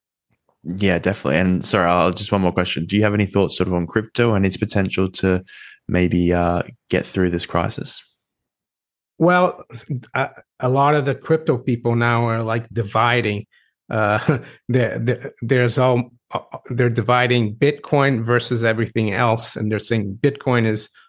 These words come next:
Speaker 2: always gonna be good, and the rest is, uh, <sighs>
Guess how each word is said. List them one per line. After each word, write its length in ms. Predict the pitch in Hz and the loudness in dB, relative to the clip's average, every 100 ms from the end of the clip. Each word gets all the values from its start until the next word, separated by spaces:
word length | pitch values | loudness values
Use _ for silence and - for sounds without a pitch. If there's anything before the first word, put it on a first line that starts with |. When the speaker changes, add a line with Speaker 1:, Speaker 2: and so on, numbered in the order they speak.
| - | -2
Speaker 2:
always 280 | 113 113 107 | 0 2 0
gonna 200 | 110 104 | -2 -2
be 120 | 101 | -2
good, 340 | 113 120 120 | 0 2 2
and 260 | 107 104 104 - - - | 0 -2 -6 -12 -10 -2
the 100 | 110 | 2
rest 420 | 107 117 - - | 2 2 -2 -2
is, 260 | 107 - - _ _ _ - | -2 -4 -12 _ _ _ -4
uh, 300 | 131 120 117 - - _ | 0 2 0 -4 -20 _
<sighs> 300 | _ _ | _ _